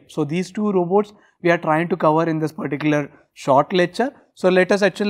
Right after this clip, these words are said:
like move to the slide. So where actually like you can see that, uh,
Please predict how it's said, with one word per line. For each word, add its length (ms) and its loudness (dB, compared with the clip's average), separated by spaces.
like 60 -4
move 300 -4
to 120 0
the 400 4
slide. 420 -2
So 160 2
where 460 2
actually 300 -2
like 100 2
you 80 -8
can 140 -2
see 240 -2
that, 360 0
uh, 140 -8